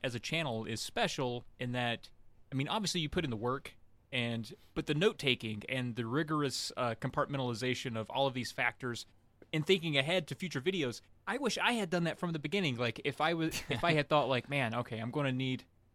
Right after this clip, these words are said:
Speaker 1: all right, let's think of some future video. I'm gonna need bad music. I'm gonna need good music. I'm going to need, you know, all of these
Speaker 2: Mm.
Speaker 1: things." And then I just have all of these, these, you know, spreadsheets and columns of,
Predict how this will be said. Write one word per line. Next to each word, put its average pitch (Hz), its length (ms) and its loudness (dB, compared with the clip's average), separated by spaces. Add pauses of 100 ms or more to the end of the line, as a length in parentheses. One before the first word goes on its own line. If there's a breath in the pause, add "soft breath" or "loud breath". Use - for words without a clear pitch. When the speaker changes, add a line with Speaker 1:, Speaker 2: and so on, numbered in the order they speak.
(220)
Speaker 1:
all 120 60 -4
right, 113 120 -6
let's 170 140 -2
think 185 140 4
of 156 80 0
some 147 80 -2
future 139 180 -4
video. 135 220 0
I'm 127 100 -2 (100)
gonna 127 80 0
need 117 200 -2
bad 131 260 2
music. 127 300 -4
I'm 117 80 -2
gonna 110 120 -2
need 135 180 -4
good 147 180 2
music. 120 420 -4 (400)
I'm 110 140 -4
going 120 160 0
to 117 80 0
need, 120 360 0
you 135 60 -2
know, 113 120 0
all 151 180 4
of 135 60 -2
these 135 180 2
Speaker 2:
Mm. 127 100 2
Speaker 1:
things." 123 420 -2
And 123 140 -4
then 123 80 -2
I 123 80 0
just 120 140 -4
have 123 200 2
all 120 220 2
of 107 100 -6
these, 110 380 -4 (140)
these, 104 340 -6
you 127 80 -6
know, 104 80 -4
spreadsheets 123 600 -2
and 113 100 -6
columns 123 480 -2
of, 110 120 -6